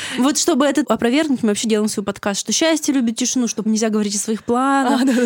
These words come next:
Speaker 1: Вот
Speaker 2: да.
Speaker 1: это вот все мы в подкасте это сами для себя прорабатываем, реально.
Speaker 2: Или: "Деньги достаются только тяжелым трудом".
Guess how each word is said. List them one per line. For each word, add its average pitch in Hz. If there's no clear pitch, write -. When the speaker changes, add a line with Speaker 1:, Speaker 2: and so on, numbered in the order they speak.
Speaker 1:
Вот 240
Speaker 2:
да. 311
Speaker 1:
это 311
вот 277
все 349
мы 349
в -
подкасте 254
это 208
сами 240
для 208
себя 247
прорабатываем, 202
реально. 202
Speaker 2:
Или: 202
"Деньги 247
достаются 196
только 214
тяжелым 202
трудом". 196